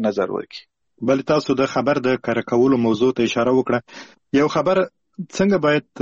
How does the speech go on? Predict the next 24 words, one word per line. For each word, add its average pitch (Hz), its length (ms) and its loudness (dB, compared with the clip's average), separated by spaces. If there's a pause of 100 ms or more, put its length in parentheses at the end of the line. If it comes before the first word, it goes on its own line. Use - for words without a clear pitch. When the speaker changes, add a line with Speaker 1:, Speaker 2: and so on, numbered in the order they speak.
(320)
Speaker 2:
کره 139 240 0
سي؟ 139 240 2
او 127 160 2 (200)
تاسو 139 300 2
ځینو 135 320 2
اصولو 143 280 0
ته 131 200 0 (480)
اشاره 131 320 2
وکړه. 139 240 0
اوس 131 240 2
خو 120 160 0
دغه 113 220 0
د 117 400 0
جعلي 120 220 2 (100)
خبرونو 120 420 2
بازار 120 400 0
هم 131 240 -2
په 123 260 0
ټولنیزو 117 460 0
شبکو 110 400 -2
کې 117 160 -4
خورا 113 240 0 (100)
تود 123 240 0
دی. 120 80 2